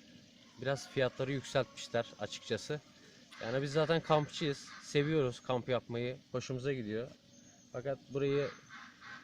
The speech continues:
şu anda terk etmemizin sebebi tamamen bir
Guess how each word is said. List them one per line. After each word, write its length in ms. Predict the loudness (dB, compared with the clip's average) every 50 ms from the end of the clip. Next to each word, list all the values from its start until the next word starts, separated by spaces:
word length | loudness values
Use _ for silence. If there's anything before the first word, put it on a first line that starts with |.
| -18 -18 -18 -16 -14
şu 200 | -12 0 2 4
anda 220 | 4 4 2 0 0
terk 280 | 2 2 2 2 2
etmemizin 500 | -4 -4 0 -2 0 0 0 -2 -2 -4
sebebi 500 | -2 0 0 2 2 2 2 2 0 -2 -2 -10 -20 -20 -20 -16 -4
tamamen 520 | -2 0 0 2 0 0 0 0 -2 0
bir 120 | -2 -2